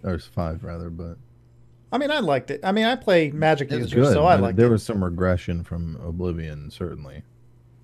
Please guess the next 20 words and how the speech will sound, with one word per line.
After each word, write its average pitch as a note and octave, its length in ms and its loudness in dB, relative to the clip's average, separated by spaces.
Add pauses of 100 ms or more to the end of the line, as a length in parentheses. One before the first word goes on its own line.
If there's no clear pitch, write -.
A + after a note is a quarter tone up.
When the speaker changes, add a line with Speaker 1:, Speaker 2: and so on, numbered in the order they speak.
Speaker 1:
Like, E2 240 -6
y-, D#2+ 120 -10
the, F2 360 0
the, E2+ 160 2
uh, E2 200 -4 (100)
lack F2+ 340 2
of D#2+ 160 0 (500)
creating E2+ 480 0
your E2 140 -2
own E2 180 -4
spells. D#2 800 -8 (180)
Speaker 2:
Yeah, C3+ 280 0
that D3 120 -6
was C#3+ 140 -4
a C3 60 -6
big C3+ 180 -6
Speaker 1:
Um, A#2+ 60 -12
Speaker 2:
deal. B2 320 -6 (280)
Uh, F3 140 -2
not G#3+ 300 4